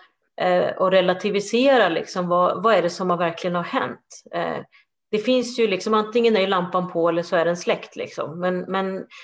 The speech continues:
vi har, finns de som har skapat, eh, en gråzon som säger att det är, det, allting kan misstänkliggöras, allting kan vara någonting, eh,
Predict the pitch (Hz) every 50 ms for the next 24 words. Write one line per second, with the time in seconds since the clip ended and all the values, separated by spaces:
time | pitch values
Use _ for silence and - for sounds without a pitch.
0 | - _ _ 196 202 196 196 - - - 214 233 240 226 233 - 202 175 175 -
1 | 185 180 175 - - 220 208 170 - - - 160 156 - _ - 175 165 165 160
2 | - - 185 180 175 170 185 196 202 185 170 165 - - 233 214 202 208 202 185
3 | 180 - 196 170 170 170 170 165 175 165 165 - - 175 170 170 170 170 170 -
4 | 165 165 170 180 175 - - - _ _ 214 214 214 214 214 - 190 170 170 180
5 | 175 175 180 180 - - 175 170 165 - 170 175 180 180 180 180 180 180 - -
6 | 196 202 202 202 - - 175 170 - 190 180 165 165 165 165 170 165 165 160 165
7 | 165 - - 175 165 170 - - _ - - - _ _ _ _ - 160 160 165
8 | 151